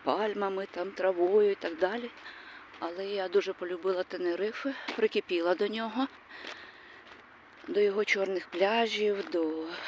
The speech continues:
його людей, до цієї атмосфери. До тебе відносяться як до рідного, ще навіть, е, ближче, ніж як до рідного. Люди тут допомагають один одному, і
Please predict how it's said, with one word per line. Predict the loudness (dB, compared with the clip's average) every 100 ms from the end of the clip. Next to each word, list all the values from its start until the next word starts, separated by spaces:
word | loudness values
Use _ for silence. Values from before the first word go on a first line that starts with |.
| -8
його | 0 4 6
людей, | 6 2 0 0 0 0
до | -4
цієї | -2 -2 -2 -4
атмосфери. | -6 -8 -2 0 0 -2 -6 -14 -14 -14 -16 -18 -18 -20 -20 -14
До | -4
тебе | 0 4
відносяться | 4 4 2 -2 -4 0 2
як | 4 6
до | 4
рідного, | 4 2 4 4 4
ще | 2 4
навіть, | 6 4 2 0
е, | 4 4 6
ближче, | 6 8 8 6 6 6 8 6 4 2
ніж | 2 4
як | 2 6
до | 4
рідного. | 4 0 0 2 2 2 -2 -8 -8 0
Люди | 4 4
тут | 4 0 2
допомагають | 2 2 0 0 2 2 2
один | -2 -2 -2 0 -2
одному, | 0 -2 0 -2 -4
і | -4